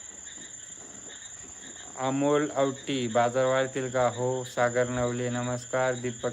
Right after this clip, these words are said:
केदार, "राम राम." नितीन गाडे, "नमस्कार." बबन जाधव, "नमस्कार." बाळासाहेब सानप,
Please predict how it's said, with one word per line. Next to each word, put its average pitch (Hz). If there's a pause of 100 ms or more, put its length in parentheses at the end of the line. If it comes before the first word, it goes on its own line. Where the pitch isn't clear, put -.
(120)
केदार, 120
"राम 120
राम." 123
नितीन 120
गाडे, 117 (680)
"नमस्कार." 123
बबन 120
जाधव, 117
"नमस्कार." 123
बाळासाहेब 117
सानप, 117